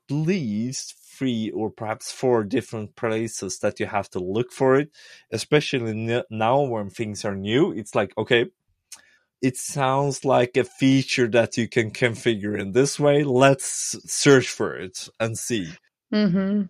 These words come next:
Speaker 1: Sometimes it's, uh, well, it's labeled. Okay, so what are the categories now?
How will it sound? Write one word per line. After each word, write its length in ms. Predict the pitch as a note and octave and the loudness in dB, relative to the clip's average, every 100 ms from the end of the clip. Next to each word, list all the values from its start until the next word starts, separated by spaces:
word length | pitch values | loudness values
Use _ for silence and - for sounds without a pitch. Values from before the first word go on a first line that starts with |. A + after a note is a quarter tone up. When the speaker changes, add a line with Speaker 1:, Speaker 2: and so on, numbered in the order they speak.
| _ - | _ -4
Speaker 1:
Sometimes 640 | C3 C3+ C3 B2+ B2 - | -2 0 0 0 0 -2
it's, 280 | B2 - - - _ _ - | -2 -2 -12 -16 _ _ 0
uh, 400 | A2+ A2 G#2+ G#2 - | 4 4 4 0 2
well, 320 | A#2+ B2+ C3 | 6 6 6
it's 300 | A2 G#2+ - | -2 -8 -6
labeled. 600 | A#2 B2 C3 A#2 G2+ F#2+ - | 0 2 2 0 -4 -4 -6
Okay, 320 | A#2 - G2+ | -6 -4 -8
so 160 | - G#2+ | -6 -8
what 220 | G#2 A#2 | -8 -8
are 100 | G#2 | -8
the 100 | F#2+ | -8
categories 720 | G2 G#2+ F#2+ F#2+ E2+ D2+ - - | -8 -8 -8 -10 -10 -10 -12 -14
now? 200 | - | -18